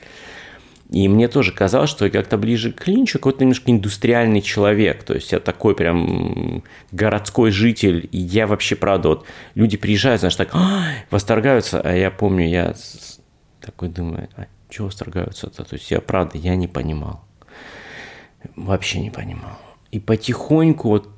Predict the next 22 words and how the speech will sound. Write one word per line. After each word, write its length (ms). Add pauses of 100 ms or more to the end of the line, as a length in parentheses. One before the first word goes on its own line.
(220)
даже 340
сложно 440
понять, 540
когда 500
это 200
произошло, 720
но 120
потихоньку, 840
очень 440
медленно 560
мы 140
стали 320
с 80
природой 460
друг 200
друга 260
понимать 640
и 60
как-то 400
с 120
ней 160
начинали 720